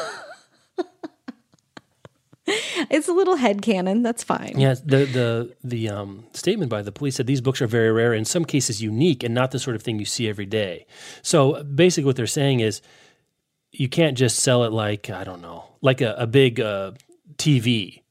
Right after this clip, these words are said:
Speaker 2: right, that you stole. It's worth a few
Speaker 1: Mm-hmm.
Speaker 2: thousand dollars. That's kind of interchangeable with every other T V. These are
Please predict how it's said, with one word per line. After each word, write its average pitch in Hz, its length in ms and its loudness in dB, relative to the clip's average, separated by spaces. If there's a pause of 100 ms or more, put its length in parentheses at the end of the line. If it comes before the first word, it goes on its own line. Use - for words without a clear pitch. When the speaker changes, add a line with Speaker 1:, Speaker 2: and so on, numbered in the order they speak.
(120)
Speaker 2:
right, 107 200 -6
that 123 80 -4
you 117 80 -2
stole. 107 240 0
It's - 80 -4
worth 131 140 2
a 196 40 6
few 160 140 0
Speaker 1:
Mm-hmm. - 60 -2
Speaker 2:
thousand 101 240 0
dollars. 98 180 -6
That's - 160 -6
kind 120 140 0
of 104 80 -6
interchangeable 107 460 -4
with 98 80 -8
every 101 220 -2
other 98 180 -4
T 98 200 -6
V. 92 140 -10
These 131 180 2
are 107 220 -2